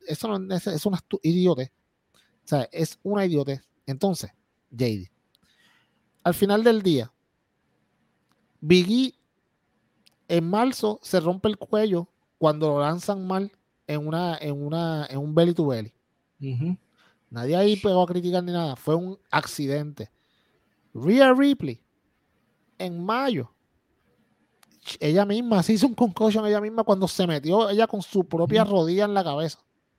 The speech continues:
Speaker 2: Ujú.
Speaker 1: Eh, mano, hay miles de ejemplos, miles de ejemplos de esas, estas cosas son accidentes. La lucha libre,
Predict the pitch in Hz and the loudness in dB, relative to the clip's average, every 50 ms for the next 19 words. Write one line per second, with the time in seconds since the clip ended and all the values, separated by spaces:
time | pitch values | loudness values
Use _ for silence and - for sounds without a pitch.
0 | _ _ - 135 131 127 123 131 156 165 180 - _ _ _ _ _ _ _ _ | _ _ -10 -8 -6 -6 -6 -6 -8 -8 -10 -14 _ _ _ _ _ _ _ _
1 | _ _ _ - 175 170 170 165 156 151 - _ _ _ _ _ _ _ _ _ | _ _ _ -2 0 2 2 2 2 0 -4 _ _ _ _ _ _ _ _ _
2 | _ - 160 185 214 214 190 147 151 175 190 180 170 165 156 156 160 170 185 185 | _ -6 -4 -4 -2 -2 -2 -4 -4 -6 -8 -8 -10 -8 -6 -4 -2 -2 -2 -2
3 | - - 170 156 131 143 143 143 151 151 - 151 143 135 - _ _ _ _ _ | -2 -2 -4 -2 -2 -4 -6 -6 -8 -8 -8 -8 -8 -10 -12 _ _ _ _ _
4 | _ _ _ _ _ - 147 139 143 147 151 165 190 190 180 - _ - 139 143 | _ _ _ _ _ -14 -10 -6 -4 -2 0 0 0 -2 -2 -6 _ -8 -6 -6
5 | 135 - 139 139 127 127 139 147 151 160 - - 107 123 - - _ _ _ _ | -6 -4 -6 -6 -4 -6 -6 -8 -10 -12 -14 -14 -16 -16 -16 -20 _ _ _ _
6 | _ _ _ _ _ _ _ _ _ _ _ _ - 120 120 110 117 113 - 170 | _ _ _ _ _ _ _ _ _ _ _ _ -6 -4 -4 -4 -4 -6 -8 -10
7 | - _ _ - - - - 165 - _ - - 156 - 180 - - 185 165 170 | -12 _ _ -14 -12 -10 -10 -10 -10 _ -6 -6 -6 -4 -6 -8 -6 -6 -6 -6
8 | 175 - - 160 120 127 151 170 - - 110 101 110 131 127 117 117 - - 151 | -8 -8 -6 -6 -6 -6 -8 -8 -10 -8 -8 -6 -4 -4 -4 -4 -4 -4 -4 -4
9 | 160 165 175 180 185 | -2 -2 -2 -2 -4